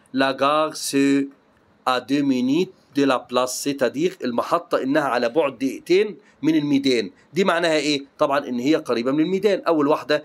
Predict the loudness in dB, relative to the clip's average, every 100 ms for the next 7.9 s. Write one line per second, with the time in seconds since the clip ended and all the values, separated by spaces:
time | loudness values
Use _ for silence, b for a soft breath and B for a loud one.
0 | B -4 0 0 0 0 0 -2 0 2
1 | 2 0 -2 0 0 -2 -4 -4 -8 b
2 | b -4 -2 0 0 0 0 -2 -2 -6
3 | -6 -4 -2 -4 -6 0 0 0 -8 -6
4 | -2 0 2 0 -4 -8 _ _ _ _
5 | _ _ _ _ _ -2 0 0 -2 -4
6 | B B -8 -6 -4 -2 -4 -2 -2 -2
7 | -4 -8 -6 -6 -2 0 2 0